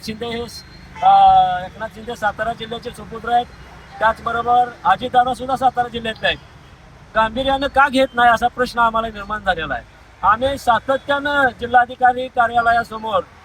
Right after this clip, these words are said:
या प्रश्नाबाबत आवाज उठवत असतो, मात्र आमचं हे सरकार हलक्यातच घेतंय.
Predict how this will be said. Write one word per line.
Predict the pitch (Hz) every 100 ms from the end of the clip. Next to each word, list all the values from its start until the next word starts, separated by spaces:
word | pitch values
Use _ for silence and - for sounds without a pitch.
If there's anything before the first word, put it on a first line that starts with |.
| - -
या | 254
प्रश्नाबाबत | 254 254 240 254 254 247 269
आवाज | 233 233 247 240
उठवत | 226 233 233
असतो, | 196 - - - - - - 214
मात्र | 247 262
आमचं | 277 247 240 - 277 285
हे | 285 254 269
सरकार | - 262 - 269
हलक्यातच | 233 247 277 262 277
घेतंय. | 247 214 160